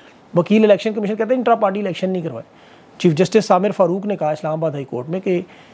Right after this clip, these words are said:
اور یہ بیانیہ قاضی فائز کا بھی تباہ ہو گیا کہ اگر تحریک انصاف نے الیکشن نہیں کروائے تو یہ عہدے کیسے بنے، یہ چیئرمین کیسے بنا، جنرل سیکریٹری کیسے بنا، آپ اس کو سیاسی جماعت کیسے مانیں، پارلیمانی جماعت کیسے مانیں؟ الیکشن کروائے تو غلط کروائے، کروائے تو صحیح، بنیادی رکنیت بھی موجود ہے، آزاد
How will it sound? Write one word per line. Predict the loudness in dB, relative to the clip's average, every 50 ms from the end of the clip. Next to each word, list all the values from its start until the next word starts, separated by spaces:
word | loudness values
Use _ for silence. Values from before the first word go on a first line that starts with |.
| -2
اور | 4 6 6
یہ | 6 6
بیانیہ | 6 6 6 6 6 4 2 4
قاضی | 4 2 0 0
فائز | 0 2 2 2 0
کا | -2
بھی | -4 -2
تباہ | 0 2 2 2
ہو | 2 2 -2
گیا | -8 -14 -18 _ _ _ _ -16
کہ | -14
اگر | -10 -10 -8
تحریک | -6 -6 -8 -6 -6 -6
انصاف | -6 -2 -2 -4 -4 -4
نے | -6
الیکشن | -8 -8 -8 -6 -4 -4 -2
نہیں | 0 0 2
کروائے | 2 2 0 0 0
تو | 0 -2
یہ | -2 -2 0 4
عہدے | 4 4 4 4
کیسے | 2 2 -2 -2 -4 -8
بنے، | -10 -10 -12 -12
یہ | -12 -10 -8
چیئرمین | 0 4 4 4 4 4 0
کیسے | 0 0 -2 -4 -4
بنا، | -6 -2 -4
جنرل | -2 -2 -2 -4
سیکریٹری | -4 -4 -6 -6 -6 -4
کیسے | -2 0 0 0 -2
بنا، | -4 -4 -6 -8 -14 _ -20 -20 -20 -20 -20 -20 _ -10 -2 4
آپ | 4 4 4 4 2
اس | 0 2
کو | 2 4
سیاسی | 4 2 2 2 0
جماعت | 0 2 2 2 2 2
کیسے | 0 -2 -2 -2
مانیں، | -2 -2 -2 -2 -2
پارلیمانی | 0 0 0 2 2 0 -2 0 -2 -2
جماعت | 0 0 0 -2 -2
کیسے | -6 -10 -8 -10
مانیں؟ | -10 -10 -12 -12 -14 -16 -18 _ _ _ _ _ _ -20 _ _ _ -16 -16 -8 0
الیکشن | 2 4 4 4 4 2 2 2 4
کروائے | 2 2 4 6 6 4 4
تو | 2 0
غلط | -6 -2 0 -2 0 -2 -2
کروائے، | -2 -2 0 0 -2 -2 -2
کروائے | -4 -4 0 0 0 0
تو | 0 -4
صحیح، | -10 -10 -10 -10 -10 -12 -10 -6
بنیادی | -4 -2 -2 0 0 -2
رکنیت | -4 -2 -2 2 2 2 2
بھی | 2 0
موجود | 2 2 2 0 0 0 2
ہے، | 2
آزاد | 4 4 4 4 4 4